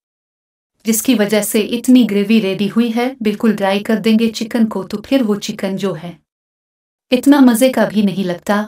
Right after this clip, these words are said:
और एक्स्ट्रा ही वो सूखा सूखा सा हो जाता है। तो बस ये है जी फाइनल लुक हमारे लेवल पेपर चिकन की और इतना मज़ेदार चिकन जिसको हमने बनाया है, तो यकीन करें इसको टेस्ट करना तो बनता है।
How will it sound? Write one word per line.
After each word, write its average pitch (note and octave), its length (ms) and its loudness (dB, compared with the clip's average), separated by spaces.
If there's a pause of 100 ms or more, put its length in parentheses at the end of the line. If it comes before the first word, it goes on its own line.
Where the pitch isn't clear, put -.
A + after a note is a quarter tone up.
(140)
और G#3 140 -2
एक्स्ट्रा G#3+ 420 -2
ही A3 240 0 (260)
वो G3+ 80 -4
सूखा A#3 420 -2
सूखा A#3 400 -2
सा A3 180 -2
हो G3+ 160 -4
जाता F#3 320 -4
है। F#3+ 220 -8
तो G#3 160 -6
बस F#3+ 280 -6
ये F#3+ 120 -6
है F3 220 -14 (920)
जी A3+ 200 2
फाइनल G#3 400 2
लुक G#3+ 200 -2
हमारे F#3+ 320 0
लेवल F#3+ 320 0
पेपर G3 340 -4
चिकन A3 360 -4
की G#3 180 -8 (300)
और F#3+ 160 -2
इतना G3 260 0
मज़ेदार F#3+ 540 -2
चिकन A3 380 -6
जिसको A3 300 -4
हमने G3+ 320 0
बनाया F#3 400 -4
है, F3+ 160 -14 (960)
तो A3+ 80 0
यकीन A3 400 4
करें A3+ 240 0
इसको A3+ 340 -6
टेस्ट A#3 340 -4
करना G#3 280 -2
तो G#3 160 -6
बनता F#3+ 320 -6
है। F3 200 -10